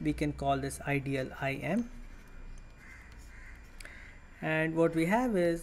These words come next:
that I M one plus I M two is equal to I M one intersect M two,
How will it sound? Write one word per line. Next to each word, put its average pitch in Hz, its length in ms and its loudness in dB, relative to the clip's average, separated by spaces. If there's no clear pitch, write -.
that 151 280 2
I 156 340 2
M 202 360 2
one 156 340 0
plus 202 420 4
I 143 180 2
M 135 380 -2
two 208 220 -2
is 139 180 -2
equal 143 480 -2
to 131 280 -6
I 127 380 -2
M 151 260 2
one 139 220 0
intersect 180 520 0
M 131 300 -2
two, 233 160 4